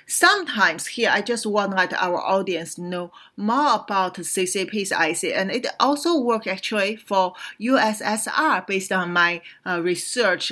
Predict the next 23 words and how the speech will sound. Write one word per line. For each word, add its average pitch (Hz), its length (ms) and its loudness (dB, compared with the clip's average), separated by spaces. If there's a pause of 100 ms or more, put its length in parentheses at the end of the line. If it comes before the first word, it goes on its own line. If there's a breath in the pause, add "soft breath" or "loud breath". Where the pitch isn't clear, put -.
on 190 260 2
their 170 340 2
spy 185 440 4
histories. 185 800 -4 (960 loud breath)
Usually, 277 640 2
we 202 180 4
will 294 160 2
have 226 260 0
this 208 200 2
kind 190 300 0
of 175 200 2
idea, 185 720 0
"Oh 220 200 4
yeah, 180 400 4
so 175 240 -4
this 208 260 -2
kind 254 280 0
of 202 200 4
low-ranking 233 800 2
officers 196 800 2
or 180 260 -4 (340 loud breath)
soldiers, 220 760 0
they 254 320 -2